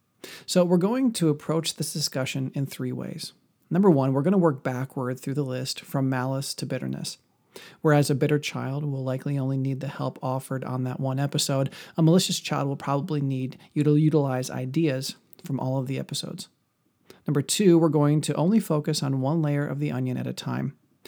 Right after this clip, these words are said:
At the end, I do hope to discuss some helpful tips for deciding whether you should approach the issue one layer at a time or multiple.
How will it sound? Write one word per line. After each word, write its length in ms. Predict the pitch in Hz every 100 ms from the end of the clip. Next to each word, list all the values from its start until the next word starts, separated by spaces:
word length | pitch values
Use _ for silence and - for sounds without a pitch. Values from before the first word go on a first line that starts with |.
| - - -
At 100 | 143
the 160 | 147
end, 160 | 165 156
I 60 | 143
do 160 | 156
hope 180 | 143 151
to 80 | -
discuss 440 | 135 - - 143
some 180 | - 135
helpful 320 | 131 - -
tips 340 | 147 - 190 -
for 140 | -
deciding 540 | 143 135 139 131 139 131
whether 200 | 131 127
you 200 | 127 131
should 240 | - 151
approach 420 | 156 - 139 -
the 100 | 139
issue 240 | 131 - 135
one 220 | 135 135
layer 220 | 131 127
at 80 | 127
a 40 |
time 360 | 131 - 127 123
or 60 |
multiple. 480 | 123 117 - - -